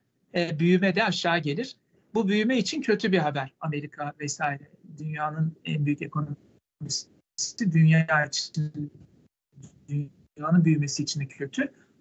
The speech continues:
Ama enflasyon ve faiz için iyi haber olabilir. Çünkü talep, kredi gelmeyince, talep azalınca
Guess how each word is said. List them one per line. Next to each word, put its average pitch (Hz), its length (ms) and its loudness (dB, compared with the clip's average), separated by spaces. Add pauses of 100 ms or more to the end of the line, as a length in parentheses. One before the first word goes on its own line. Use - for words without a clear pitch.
(100)
Ama 196 360 4 (400)
enflasyon 196 580 2
ve 196 80 2
faiz 180 380 2
için 202 200 0
iyi 180 140 4
haber 160 380 2 (280)
olabilir. 165 440 0 (340)
Çünkü 185 300 2
talep, 180 540 0 (1500)
kredi 185 320 4
gelmeyince, 170 600 2
talep 175 340 0
azalınca 170 600 0